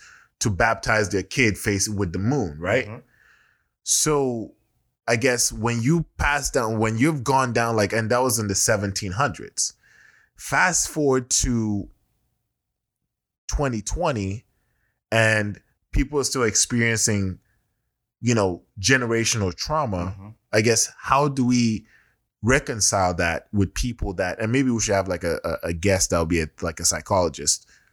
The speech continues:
Speaker 1: call your friend, but where we can have somebody on the phone, like, or on, on, uh, you know, on the cast or whatever, that we can have a conversation to tell us about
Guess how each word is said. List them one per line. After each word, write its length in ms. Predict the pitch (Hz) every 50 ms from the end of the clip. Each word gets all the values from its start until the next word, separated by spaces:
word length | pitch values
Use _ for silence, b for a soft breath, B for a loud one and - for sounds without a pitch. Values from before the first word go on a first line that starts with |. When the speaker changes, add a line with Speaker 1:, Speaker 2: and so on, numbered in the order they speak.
| b _
Speaker 1:
call 220 | - - - 113 110
your 100 | 101 92
friend, 220 | - - 80 - B B B B B B B B
but 380 | - 95 110 104 98 - - - _ _
where 340 | - 120 107 117 113 110 107
we 140 | 107 117 110
can 120 | 117 110
have 200 | 104 110 113 110
somebody 240 | 104 - 123 110 110
on 100 | 104 101
the 80 | 98 -
phone, 480 | - - 147 143 127 113 104 101 98 -
like, 140 | 113 117 110
or 320 | 113 120 117 110 104 85 98
on, 240 | 107 104 101 92 -
on, 260 | 92 101 98 95 -
uh, 40 | -
you 180 | 98 98 101 104
know, 160 | 95 90 85
on 140 | - 92 90
the 80 | 87 90
cast 360 | - - 123 117 107 98 -
or 20 | 98
whatever, 320 | 90 87 87 85 87 90
that 300 | 85 85 82 80 - - _ _
we 180 | 104 101 104 101
can 140 | - 104 92
have 200 | 92 104 104 95
a 60 | 92
conversation 720 | - - 101 92 85 85 - - 123 131 - - 107 98 95
to 100 | - 92
tell 240 | 87 - - 113 110
us 120 | 107 101 -
about 320 | 98 98 92 90 - B